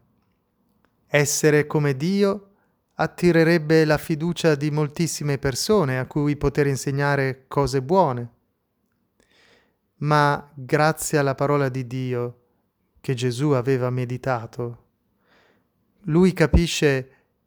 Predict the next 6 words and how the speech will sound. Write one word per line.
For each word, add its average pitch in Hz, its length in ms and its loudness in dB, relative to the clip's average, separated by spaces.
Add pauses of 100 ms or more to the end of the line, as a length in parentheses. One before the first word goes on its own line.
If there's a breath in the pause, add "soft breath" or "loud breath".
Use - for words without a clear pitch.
(240)
che 151 200 -2
dietro 160 800 2 (380)
a 135 140 0
un 143 200 -2
bene 160 300 2
apparente 123 1040 -6